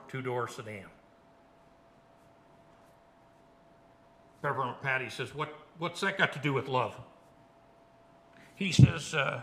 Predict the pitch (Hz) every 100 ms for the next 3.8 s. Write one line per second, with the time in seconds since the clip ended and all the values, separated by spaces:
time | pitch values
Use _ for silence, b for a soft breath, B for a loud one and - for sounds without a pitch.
0 | - - - - 156 151 143 147 151 135
1 | 147 139 151 160 165 - - B B B
2 | B B - - - - - - 220 233
3 | 185 196 190 170 - 151 117 107